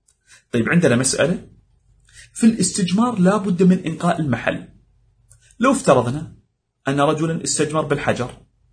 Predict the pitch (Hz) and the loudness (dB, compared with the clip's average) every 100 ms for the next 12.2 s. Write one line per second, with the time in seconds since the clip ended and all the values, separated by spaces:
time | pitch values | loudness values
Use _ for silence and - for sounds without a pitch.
0 | _ _ _ _ _ _ _ _ _ _ | _ _ _ _ _ _ _ _ _ _
1 | _ 139 117 139 110 113 - 127 127 131 | _ 0 2 2 0 -4 -8 -4 -2 0
2 | 151 135 110 104 107 - - _ _ _ | 0 0 -2 -2 -8 -10 -18 _ _ _
3 | _ _ _ _ _ _ _ - - 156 | _ _ _ _ _ _ _ -8 -2 2
4 | 156 156 147 120 113 113 131 143 127 113 | 2 2 0 2 0 0 0 0 -2 -2
5 | 110 117 - - _ _ _ _ - 123 | -4 -8 -14 -20 _ _ _ _ -8 -4
6 | - 147 147 147 160 131 139 135 147 147 | -2 0 0 2 2 2 0 -2 0 0
7 | 135 117 110 110 117 117 - _ _ _ | 0 -2 0 -2 -4 -10 -20 _ _ _
8 | _ _ _ - 247 233 202 208 175 156 | _ _ _ 0 4 6 6 4 4 2
9 | 170 - 151 127 - 131 - 180 - _ | 0 -2 -2 -2 0 -2 -2 -6 -8 _
10 | _ _ _ _ _ _ _ - 147 - | _ _ _ _ _ _ _ -2 -2 -2
11 | 135 170 147 127 151 156 - - 135 170 | 0 0 0 0 2 2 -2 0 2 0
12 | 202 - | 0 -10